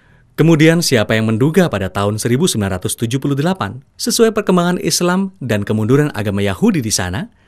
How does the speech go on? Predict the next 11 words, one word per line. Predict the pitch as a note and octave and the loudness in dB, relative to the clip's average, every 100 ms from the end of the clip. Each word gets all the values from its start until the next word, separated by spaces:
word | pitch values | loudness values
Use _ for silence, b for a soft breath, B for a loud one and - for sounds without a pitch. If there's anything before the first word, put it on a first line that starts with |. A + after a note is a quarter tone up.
| b - | b -2
dengan | C4 A3+ | 0 0
tanpa | G3+ F#3+ F#3 D#3+ | 0 0 0 -2
ada | D3 | -2
paksaan, | C#3 - C#3 C#3 D3+ D3 - | -4 -2 -2 -2 -4 -8 -10
sinagog | - F#2+ A2+ C3 C3 A#2+ | -6 -2 0 0 -2 -2
ini | A#2 A2 A2+ b b b | -2 -2 -6 b b b
akhirnya | A3 - A3+ G#3+ | -4 0 0 2
beralih | E3 D3 D3+ C#3+ | 2 2 0 0
fungsi | D3+ C#3+ D#3 | -2 -2 -2
menjadi | B2+ F#2 A2 B2 | -2 -2 -2 -2
masjid. | C#3+ C#3+ - - | -2 -4 -8 -10